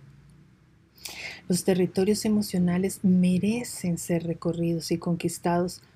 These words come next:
porque son la mejor manera de comprender el para qué de tu sentido de vida.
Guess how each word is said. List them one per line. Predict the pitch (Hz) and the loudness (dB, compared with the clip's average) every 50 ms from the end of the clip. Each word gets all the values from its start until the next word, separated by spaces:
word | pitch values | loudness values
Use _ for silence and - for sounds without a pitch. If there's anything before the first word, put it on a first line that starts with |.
| _ _ | _ _
porque | - - 180 - 185 | -2 -2 -2 0 -2
son | 170 - 180 175 175 | -2 0 0 0 2
la | 185 | 2
mejor | 190 180 175 - 175 165 175 | 0 -2 -2 -2 -2 0 0
manera | 180 180 185 185 185 180 175 175 175 180 180 175 165 160 - - - - - - | 2 2 2 2 2 2 2 2 2 4 2 2 0 -4 -8 -16 -20 -12 0 2
de | 180 175 | 2 4
comprender | 175 - 175 165 165 165 165 160 165 156 170 180 196 214 - - - - - - - _ | 4 4 2 0 0 -2 -4 -4 -4 -2 0 0 -2 -2 -6 -14 -20 -20 -20 -20 -4 _
el | 214 202 185 | 2 2 2
para | - - 175 170 160 156 147 | 0 -2 -4 -4 -4 -4 -8
qué | - - - 190 185 190 - - - - | -10 -8 -6 -6 -6 -6 -10 -16 -10 -8
de | 185 | -8
tu | 175 - 180 | -6 -4 -6
sentido | 165 - 170 170 - 185 185 180 180 175 | -4 -2 -4 -2 -2 -2 -2 0 0 -2
de | 165 165 | -2 2
vida. | 170 175 180 175 165 - - | 4 4 4 4 4 0 -6